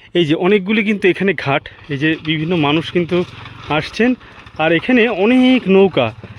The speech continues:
বেশিরভাগ এই নদীর চর এবং নদীর পার্শ্ববর্তী যে সমস্ত বাসিন্দারা থাকেন, তারা কিন্তু বেশিরভাগই মৎস্যজীবীর ওপরে নির্ভর করে চলেন এবং নৌকা চালানোর উপরে। আর একজন কাকাবাবু কিন্তু ওখানে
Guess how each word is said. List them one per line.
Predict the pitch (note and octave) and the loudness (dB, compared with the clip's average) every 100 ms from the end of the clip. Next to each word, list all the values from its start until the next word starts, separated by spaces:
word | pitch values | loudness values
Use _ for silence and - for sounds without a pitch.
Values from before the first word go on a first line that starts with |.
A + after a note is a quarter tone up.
| - - - D#3+ | -20 -20 -6 -2
বেশিরভাগ | E3+ A3+ G3 G#3 G#3 - - - - - - | 0 0 0 0 -2 -6 -20 -20 -20 -20 -2
এই | F3 G3+ | 2 4
নদীর | F#3 F3+ G#3 G#3+ - | 4 4 2 0 -4
চর | - E3+ F#3+ G#3 | 0 2 4 4
এবং | F3 E3 G3 F3+ | 2 2 4 4
নদীর | E3+ G#3 | 2 0
পার্শ্ববর্তী | F#3+ E3+ - F#3 F#3 G#3 | 0 -2 2 2 2 0
যে | D3+ | -4
সমস্ত | C#3+ F#3 G3 - E3+ F#3 - - - - | -2 -2 -2 0 0 0 -10 -20 -20 -6
বাসিন্দারা | D3 C#3 F3+ F3 F3 | -4 -2 -2 0 0
থাকেন, | - D#3 - D#3 G3 - - - | -2 -4 0 -2 -4 -12 -20 -10
তারা | - D#3 | -2 -2
কিন্তু | D3 F3+ E3 | 0 -4 -2
বেশিরভাগই | D#3 D3+ G#3 F#3+ E3 G#3+ - _ _ _ D#3+ | -2 0 2 2 0 -4 -10 _ _ _ 0
মৎস্যজীবীর | E3+ F#3 - - A#3 A#3 - D3 E3+ F#3 | 2 2 -2 -2 0 0 -2 -4 2 2
ওপরে | F#3 G3+ G3 A#3 - _ - | 2 2 2 0 -10 _ 0
নির্ভর | D#3+ D#3 F#3 | 0 2 0
করে | E3+ F#3 F#3 F3 _ _ | 2 2 2 -2 _ _
চলেন | - F3 A3 | 0 2 2
এবং | F#3+ G3+ F#3+ | 2 2 4
নৌকা | E3 D#3 | 2 2
চালানোর | D3 C#3+ B2+ A#2+ | 0 0 0 -2
উপরে। | G#2+ A#2+ B2 - - - - | -4 -8 -8 -12 -20 -20 -10
আর | C#3+ C#3+ B2+ - | -4 -4 -6 -12
একজন | G#3+ D3+ D3+ F#3+ F#3+ - - _ - - _ | -6 -4 2 2 2 -4 -20 _ -20 -20 _
কাকাবাবু | E3+ E3 F#3 F#3+ | -2 0 2 2
কিন্তু | G3+ F#3+ | 0 -2
ওখানে | F#3 F3 | 0 0